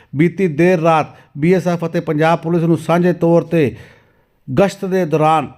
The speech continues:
ਡਰੋਨ ਦੀ ਹਲਚਲ ਵਿਖੀ, ਜਿੱਥੇ ਬੀ ਐਸ ਐਫ ਨੇ ਗੋਲੀਬਾਰੀ ਕੀਤੀ ਅਤੇ ਦੋ ਬੈਗ ਬਰਾਮਦ ਹੋਏ ਜੋ ਕਿ ਸਰਚ ਵਿੱਚ ਮਿਲੇ। ਜਿਨ੍ਹਾਂ ਨੂੰ ਖੋਲ੍ਹਿਆ ਗਿਆ ਤਾਂ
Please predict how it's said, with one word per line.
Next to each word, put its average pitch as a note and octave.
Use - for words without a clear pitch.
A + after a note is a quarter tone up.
ਡਰੋਨ D#3+
ਦੀ F3
ਹਲਚਲ C#3+
ਵਿਖੀ, E3
ਜਿੱਥੇ F3
ਬੀ D3
ਐਸ E3
ਐਫ D#3+
ਨੇ E3+
ਗੋਲੀਬਾਰੀ E3
ਕੀਤੀ D#3+
ਅਤੇ D#3+
ਦੋ D3+
ਬੈਗ D3+
ਬਰਾਮਦ D3
ਹੋਏ C#3
ਜੋ D3
ਕਿ D#3
ਸਰਚ D#3
ਵਿੱਚ C#3
ਮਿਲੇ। D3
ਜਿਨ੍ਹਾਂ D#3+
ਨੂੰ D#3
ਖੋਲ੍ਹਿਆ E3+
ਗਿਆ D#3+
ਤਾਂ D#3